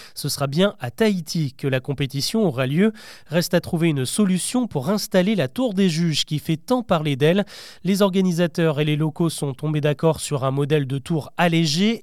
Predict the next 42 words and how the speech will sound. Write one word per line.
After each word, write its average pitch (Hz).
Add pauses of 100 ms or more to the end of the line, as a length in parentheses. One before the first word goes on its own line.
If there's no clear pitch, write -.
(100)
et 151
plus 254
respectueux 185
de 170
l'environnement. 151 (400)
Mais 147
des 151
tests 202
menés 143
samedi 202
dernier 160
ont 156
endommagé 185
le 147
corail, 156
comme 143
le 127
craignaient 156
les 131
défenseurs 165
du 131
site. - (400)
Pour 135
le 127
moment, 151
les 131
travaux 147
sont 135
suspendus 196
et 233
il 233
va 175
falloir 147
convaincre 147
le 123
président 147
polynésien 175
de 143
faire 131
un 123
nouvel 202
essai. 127